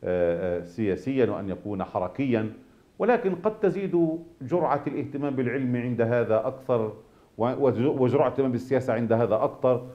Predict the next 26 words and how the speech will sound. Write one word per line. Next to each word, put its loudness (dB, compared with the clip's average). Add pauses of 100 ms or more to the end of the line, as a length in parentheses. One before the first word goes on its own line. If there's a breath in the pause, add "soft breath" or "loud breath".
(140)
أكثر، 0
فتنشأ 0
التخصصية. -8 (300 loud breath)
لكن -4
تكون 0
الأرضية 2
في -4
النهاية 0
هي -2
إيه؟ -4 (300 loud breath)
هي 2
التربية 0
على -2
شمولية -2
هذا 0
الدين، -8 (320 loud breath)
وأن -2
يكون -2
يعني -4
إيه -4
الحد -4
الأدنى 0
في -8 (120)
كل -2 (340)
شيء 0
موجود. -2